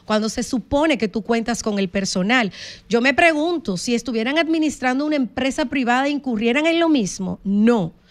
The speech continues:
no se maneja lo público con ese nivel de conciencia. Incluso vi una contrata para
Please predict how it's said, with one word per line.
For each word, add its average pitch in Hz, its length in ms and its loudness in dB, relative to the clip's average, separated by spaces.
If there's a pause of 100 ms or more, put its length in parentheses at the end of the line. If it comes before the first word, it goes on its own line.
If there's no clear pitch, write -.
(200)
no 262 140 -2
se 311 120 -4
maneja 220 460 -2
lo 185 100 -2
público 190 560 -4
con 180 160 -4
ese 196 220 -4
nivel 180 260 -2
de 180 80 -2
conciencia. 170 720 -4 (380)
Incluso 269 500 2
vi 240 140 2
una 320 220 2
contrata 277 680 0
para 208 400 0